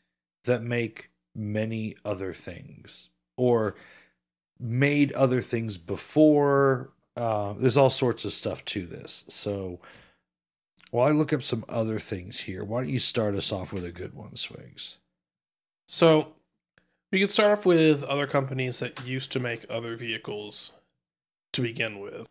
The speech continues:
Speaker 2: Best example is, would be B M W making cars, switching over, making motorcycles as well.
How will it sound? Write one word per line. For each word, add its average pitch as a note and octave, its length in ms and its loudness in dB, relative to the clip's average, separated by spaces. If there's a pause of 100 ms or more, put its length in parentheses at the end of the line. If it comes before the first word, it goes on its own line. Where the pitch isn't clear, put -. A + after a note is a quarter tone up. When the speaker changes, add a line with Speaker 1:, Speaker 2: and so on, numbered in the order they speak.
(440)
Speaker 2:
Best D3 220 6
example C3 600 0
is, A2+ 300 -12
would B2 160 -6
be A2+ 140 -8
B B2 180 -6
M A#2+ 140 -4
W A2 580 -8 (420)
making A#2 280 -6
cars, A#2 600 -4 (120)
switching B2+ 380 -4
over, A2+ 260 -8
making A#2 400 -10
motorcycles A#2 640 -6
as B2+ 120 -4
well. A2+ 400 -8